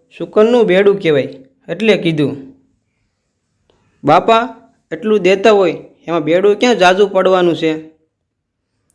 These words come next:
"શેઠાણી, ઢાંકો ઢૂંબો રહેવા દ્યો ને, હું ક્યાં કોક છું?"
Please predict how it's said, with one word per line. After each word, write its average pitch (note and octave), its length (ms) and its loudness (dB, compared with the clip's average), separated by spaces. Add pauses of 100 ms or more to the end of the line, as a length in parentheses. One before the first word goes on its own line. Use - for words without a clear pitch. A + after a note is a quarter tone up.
(260)
"શેઠાણી, F#3+ 560 0 (480)
ઢાંકો F#3 400 0
ઢૂંબો F3+ 380 0
રહેવા F3+ 300 2
દ્યો G#3+ 160 -2
ને, A3 180 -2
હું F#3+ 460 -8
ક્યાં A#3+ 180 0
કોક A3 300 2 (100)
છું?" D#3+ 300 -2